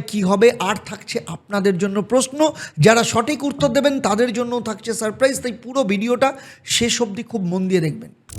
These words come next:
দেখুন, শনি যখন বক্রি পঞ্চম স্থানে, তখন এই যে সময়টা, এই সময়টা আপনার মানসিক আ-, এবং আপনার রিলেশনের ক্ষেত্রে কার্মিক অডিটের সময়। পঞ্চম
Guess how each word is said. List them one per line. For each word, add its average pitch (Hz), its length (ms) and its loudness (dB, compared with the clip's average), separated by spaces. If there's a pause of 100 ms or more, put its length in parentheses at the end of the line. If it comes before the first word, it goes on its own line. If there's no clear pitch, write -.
(160)
দেখুন, 285 420 2
শনি 233 520 -2
যখন 302 440 2 (600)
বক্রি 294 440 6
পঞ্চম 254 540 -2
স্থানে, 226 360 -4 (280)
তখন 269 400 4
এই 262 240 4
যে 277 160 2
সময়টা, 262 500 2
এই 240 180 0
সময়টা 247 440 0
আপনার 240 320 0
মানসিক 214 760 -2
আ-, 202 200 2
এবং 226 300 0
আপনার 233 420 -2
রিলেশনের 233 560 2
ক্ষেত্রে 254 400 -4 (460)
কার্মিক 220 600 2 (120)
অডিটের 202 480 2
সময়। 202 420 -6 (680)
পঞ্চম 285 380 2